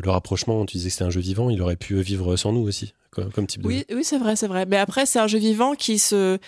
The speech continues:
Speaker 2: qui se met vraiment dans le, dans l'atmosphère de, de la, de l'après-guerre, en fait. Tu vois, c'est, ils
Speaker 1: Ah, quand
Speaker 2: insistent
Speaker 1: même.
Speaker 2: vraiment
Speaker 1: C'est le
Speaker 2: là-dessus.
Speaker 1: Pandarou, mais à l'après-guerre.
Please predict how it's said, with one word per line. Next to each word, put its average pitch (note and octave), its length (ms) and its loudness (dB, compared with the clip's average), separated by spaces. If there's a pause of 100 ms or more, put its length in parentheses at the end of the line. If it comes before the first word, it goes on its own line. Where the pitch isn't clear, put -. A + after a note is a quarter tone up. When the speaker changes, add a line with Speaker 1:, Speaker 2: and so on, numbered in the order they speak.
(140)
Speaker 2:
qui - 120 -4
se G#3+ 80 0
met A3 100 4
vraiment A3+ 280 2
dans A3+ 160 4
le, F3+ 560 0
dans F#3+ 80 2
l'atmosphère G#3 440 2
de, F#3 300 2
de F3+ 180 0
la, F3+ 220 2
de E3+ 140 0
l'après-guerre, F#3 500 2
en C#3 80 -8
fait. - 320 -12
Tu E3 80 -14
vois, E3+ 160 -6
c'est, D#3+ 340 -2
ils D#3+ 60 2
Speaker 1:
Ah, E3+ 40 2
quand F3 60 2
Speaker 2:
insistent A3 280 0
Speaker 1:
même. F#3+ 80 2
Speaker 2:
vraiment F#3+ 140 2
Speaker 1:
C'est A3+ 60 4
le A3 40 4
Speaker 2:
là-dessus. F#3 240 4
Speaker 1:
Pandarou, B2+ 260 2
mais C3+ 160 2
à A2 60 2
l'après-guerre. G#2 380 -4